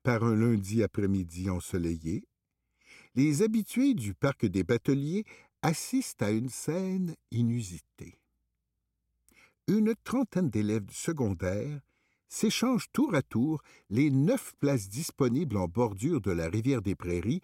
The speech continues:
tout près de l'île Perry, dans le nord-ouest de Montréal. La majorité manie pour la première fois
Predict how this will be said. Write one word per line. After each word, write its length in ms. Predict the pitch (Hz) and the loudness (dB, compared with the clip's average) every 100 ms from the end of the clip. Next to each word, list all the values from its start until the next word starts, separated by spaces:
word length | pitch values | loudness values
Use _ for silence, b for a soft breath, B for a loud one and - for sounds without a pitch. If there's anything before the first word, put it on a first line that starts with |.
| B B B | B B B
tout 200 | - 233 | 0 2
près 240 | - 127 127 | 2 0 2
de 100 | 101 | 0
l'île 260 | 85 87 | -2 -4
Perry, 420 | 92 143 135 208 - b b b | 2 2 2 0 -4 b b b
dans 160 | 113 165 | 0 2
le 140 | 139 | 4
nord-ouest 480 | 131 151 117 170 - | 2 2 0 -2 0
de 40 | |
Montréal. 600 | 95 92 78 73 65 - _ _ _ _ _ _ _ _ _ _ B B | 0 0 -2 -8 -10 -14 _ _ _ _ _ _ _ _ _ _ B B
La 120 | 120 127 | 2 4
majorité 640 | 139 139 131 131 196 214 | 4 4 2 0 0 2
manie 340 | 139 123 160 | 2 2 0
pour 200 | 156 107 | 0 -2
la 100 | 98 | -2
première 400 | - 135 123 107 | 0 2 2 0
fois 260 | - 160 | -2 -4